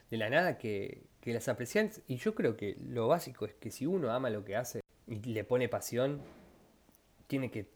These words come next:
dar resultados. Porque, en, no sé, en esta vida me parece que lo más anarquista que existe es hacer lo que a uno le gusta.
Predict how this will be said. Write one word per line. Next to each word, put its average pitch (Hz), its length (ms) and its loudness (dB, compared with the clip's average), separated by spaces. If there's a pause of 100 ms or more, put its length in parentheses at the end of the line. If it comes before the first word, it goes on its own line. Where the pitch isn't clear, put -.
(140)
dar 110 180 0
resultados. - 560 -8
Porque, 117 300 0
en, 110 520 0
no 117 100 -2
sé, 107 280 -2
en 104 100 -4
esta 123 220 -2
vida 135 200 4
me 110 120 0
parece 113 260 -2
que 110 100 -4
lo 101 120 -4
más 104 480 -4
anarquista 104 720 -6
que 98 80 -8
existe 135 400 -6
es 101 80 -6
hacer 110 220 -2
lo 104 120 -2
que 107 80 -6
a 104 40 0
uno 107 160 -2
le 101 100 -2
gusta. 113 380 -4